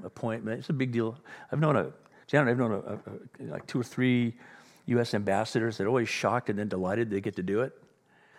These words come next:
and then humbled by it. Like, "Why me?" You know? And they take it super seriously. Even the one, even the, like, I think one person who became a U S ambassador who was super flippant and all about themselves,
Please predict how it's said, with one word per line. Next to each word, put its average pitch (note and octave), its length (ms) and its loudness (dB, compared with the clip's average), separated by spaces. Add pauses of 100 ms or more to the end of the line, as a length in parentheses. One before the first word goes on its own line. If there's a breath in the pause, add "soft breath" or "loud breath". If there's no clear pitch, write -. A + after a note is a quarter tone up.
and A#2 120 -2
then G#2 120 0
humbled C#3 300 2
by - 140 -2
it. - 200 -8 (1200)
Like, G2+ 140 -8
"Why A#2 220 6
me?" C3+ 280 0 (920 loud breath)
You F#2 80 -4
know? G#2+ 260 -6 (480 soft breath)
And G#2 100 -6
they G#2 60 4
take C#3 160 2
it - 80 -2
super - 260 -2
seriously. - 560 -2 (1400)
Even G#3 140 8
the D#4 40 10
one, F3 300 8
even G3 180 6
the, E3 100 8
like, C#3 400 4
I D3 40 2
think D3 160 4
one E3+ 160 2
person D#3+ 280 -2
who B2+ 200 4
became A#2+ 320 0
a A2+ 40 2
U A2+ 160 2
S A2+ 140 -2
ambassador G2+ 320 0
who G#2 60 -2
was G#2 80 -6
super - 260 -6
flippant A#2+ 460 -2
and A2 100 -4
all A2+ 160 4
about A#2 220 2
themselves, A2 420 -2